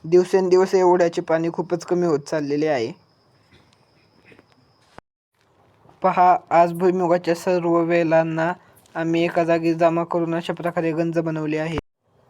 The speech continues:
आणि या गंजीला पावसापासून सुरक्षा मिळावी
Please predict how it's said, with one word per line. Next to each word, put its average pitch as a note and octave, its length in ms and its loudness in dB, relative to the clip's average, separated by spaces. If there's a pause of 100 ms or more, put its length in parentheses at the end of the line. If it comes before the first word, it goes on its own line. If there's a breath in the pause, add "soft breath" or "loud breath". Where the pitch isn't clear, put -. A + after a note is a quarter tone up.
(240)
आणि F3+ 400 -2
या F3 140 4
गंजीला E3+ 640 2
पावसापासून F3+ 800 -2
सुरक्षा F3 480 -4
मिळावी E3 400 -2